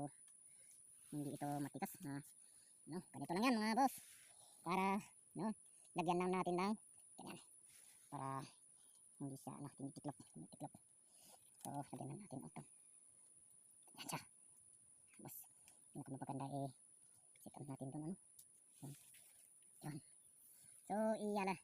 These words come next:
ibaba natin dun. Sa level nun. I-level natin para kahit dun manggaling yung, ano, yung usually bayawak, yung madaling makuha dito, no? So, tingnan natin, no? So, ngayon, mga guys, is, ah, papakita ko kung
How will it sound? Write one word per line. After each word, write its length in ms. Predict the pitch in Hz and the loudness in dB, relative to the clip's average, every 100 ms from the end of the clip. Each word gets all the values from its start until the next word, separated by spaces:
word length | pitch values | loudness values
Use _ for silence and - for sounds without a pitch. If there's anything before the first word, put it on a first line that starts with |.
| - | -4
ibaba 720 | 175 175 170 _ - - 147 | 0 2 0 _ -10 -2 0
natin 200 | 151 160 139 | 0 0 -4
dun. 80 | 143 _ _ _ _ - - | -6 _ _ _ _ -20 -4
Sa 40 | 160 | 0
level 200 | 165 160 | 2 2
nun. 100 | 139 143 _ | 0 -4 _
I-level 260 | 165 156 151 | -2 2 2
natin 180 | 151 143 | 2 0
para 160 | 139 139 143 - - - | 0 -2 -2 -6 -20 -6
kahit 160 | 135 135 | -4 0
dun 160 | 147 | 0
manggaling 320 | 143 143 147 | 0 2 0
yung, 120 | 147 143 | 0 -2
ano, 80 | 143 - - - - - - | -4 -8 -20 -20 -20 -20 -10
yung 100 | 131 135 135 _ - | -6 -4 -6 _ -4
usually 240 | 151 190 135 | 0 2 2
bayawak, 220 | 139 147 135 | 0 -2 -2
yung 240 | 139 139 | -4 -4
madaling 260 | 139 139 135 | -2 -4 -4
makuha 180 | 131 135 | -6 -8
dito, 140 | 131 | -4
no? 100 | 147 - _ _ - - - - | -4 -4 _ _ -20 -20 -20 -12
So, 100 | 135 135 - _ _ _ _ _ - | -10 -10 -14 _ _ _ _ _ -20
tingnan 160 | 151 160 | -14 -14
natin, 140 | - | -12
no? 100 | 160 - - - - - | -12 -14 -18 -20 -18 0
So, 40 | 240 | 4
ngayon, 180 | 208 139 - | 4 2 -4
mga 100 | 180 180 | -2 -2
guys, 100 | 196 | -2
is, 180 | 196 202 - - - - - | -4 -4 -8 -20 -20 -16 0
ah, 360 | 190 196 196 - - - - - - - - - - - - | 4 4 4 0 -12 -18 -16 -16 -18 -18 -18 -18 -14 -10 -6
papakita 300 | 214 320 320 | -6 -6 -6
ko 40 | - | -6
kung 160 | - | -4